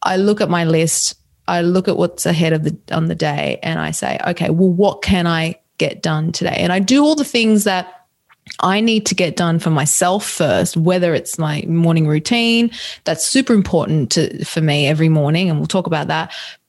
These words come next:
But I make sure I get those things done first, and I look at that to-do list, and I make sure it's organized and it's realistic before I look at anyone else's requests on,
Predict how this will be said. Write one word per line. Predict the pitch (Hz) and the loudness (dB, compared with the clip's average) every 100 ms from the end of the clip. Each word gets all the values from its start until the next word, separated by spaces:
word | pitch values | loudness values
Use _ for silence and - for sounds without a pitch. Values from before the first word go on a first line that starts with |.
| - | -4
But | 180 - - | -2 -2 -4
I | 185 208 | -2 0
make | 202 185 180 170 | 0 0 0 0
sure | - 156 | 0 -2
I | 160 | -2
get | 160 160 | -2 -2
those | 160 170 180 - | 0 2 2 2
things | 175 165 | 2 2
done | 160 151 | 0 -2
first, | - 156 151 156 - | -2 0 0 0 -2
and | 165 160 | 0 0
I | |
look | 160 196 233 | 2 2 0
at | 226 | -2
that | 160 - | -4 -6
to-do | - 160 160 | -4 2 4
list, | 156 156 156 - - | 4 2 0 -4 -4
and | 156 156 | 0 2
I | |
make | 156 175 208 | 2 2 0
sure | - - 165 151 147 - | -2 2 2 2 0 0
it's | 160 160 - - - _ _ _ _ _ | -2 0 -4 -6 -10 _ _ _ _ _
organized | 170 190 185 180 170 170 165 165 - | 2 2 4 2 2 2 2 0 -2
and | - 156 147 147 | -2 0 0 0
it's | - - - _ - | -2 -6 -10 _ -2
realistic | 170 190 175 202 247 - 165 143 - - - - - - - _ _ | 2 4 4 2 2 0 0 0 -6 -18 -18 -20 -20 -20 -20 _ _
before | - 196 - 175 180 | 0 0 2 2 2
I | |
look | 180 185 | 2 0
at | 185 - | 0 0
anyone | 175 175 170 165 | 0 2 2 2
else's | 165 165 - 175 160 | 2 2 2 2 2
requests | 165 - 175 156 - - - - _ - | -2 -2 -4 -2 -4 -4 -6 -8 _ -2
on, | 156 147 135 | 0 2 -2